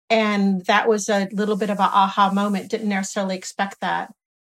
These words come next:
And then for, um, our store owners that have multiple stores, um, they have the old design and the new design. A lot of the associates in the old design want to work,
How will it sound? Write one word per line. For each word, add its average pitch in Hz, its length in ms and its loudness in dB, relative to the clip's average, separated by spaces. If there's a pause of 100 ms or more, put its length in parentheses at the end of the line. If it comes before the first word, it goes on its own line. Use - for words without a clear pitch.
And 233 160 4
then 240 140 4
for, 233 600 2
um, 196 440 0
our 214 100 -2
store 240 300 0
owners 220 340 0
that 196 140 -2
have 202 240 -2
multiple 214 480 -2
stores, 220 720 -4 (420)
um, 196 520 -2 (200)
they 214 140 -4
have 202 220 0
the 190 340 0 (680)
old 220 220 4
design 214 420 2
and 196 100 0
the 190 60 0
new 190 160 0
design. 247 540 0 (680)
A 247 80 8
lot 262 200 8
of 277 80 4
the 254 280 4 (500)
associates 247 600 2
in 247 120 0
the 240 100 4
old 233 200 6
design 220 380 4
want 233 280 4
to 254 60 4
work, 226 600 4